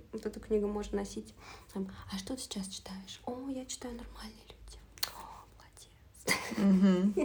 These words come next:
Speaker 1: <laughs> Какая ты умная.
Speaker 2: А есть ещё что сказать про авторку?
Speaker 1: <clears throat> Про авторку-то. А, ну вот я щас продолжу тут чуть-чуть, да, что я насобирала. В общем,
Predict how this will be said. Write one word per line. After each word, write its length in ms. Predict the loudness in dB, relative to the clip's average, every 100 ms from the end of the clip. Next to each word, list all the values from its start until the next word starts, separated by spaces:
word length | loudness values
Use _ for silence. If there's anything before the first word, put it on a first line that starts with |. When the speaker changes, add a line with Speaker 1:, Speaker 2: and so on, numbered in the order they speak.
| 0 -8 -10
Speaker 1:
<laughs> 300 | -8 -6 -2
Какая 320 | 0 2 2
ты 140 | 0 -2
умная. 340 | -2 -4 -4 -6 2
Speaker 2:
А 60 | 6
есть 460 | 10 8 8 2
ещё 580 | 2 4 6 4 6 8
что 220 | 8 4
сказать 500 | 4 6 8 8 6 4
про 260 | 4 6 2 0 -4 -10 -18 -20 -16 -6 8
авторку? 520 | 10 10 4 -2 0
Speaker 1:
<clears throat> 480 | 10 12 12 12 8
Про 100 | 2
авторку-то. 460 | -2 -4 -8 -10 -10 -10 -12 0 10
А, 180 | 10 12
ну 80 |
вот 140 | 10 6
я 80 | 4
щас 160 | 0
продолжу 460 | 4 6 12 12 12
тут 160 | 6 -2
чуть-чуть, 300 | -6 -2 2
да, 100 | 2
что 160 | 4 2
я 40 |
насобирала. 640 | 2 -2 0 8 10 12
В 40 | 10
общем, 240 | 8 0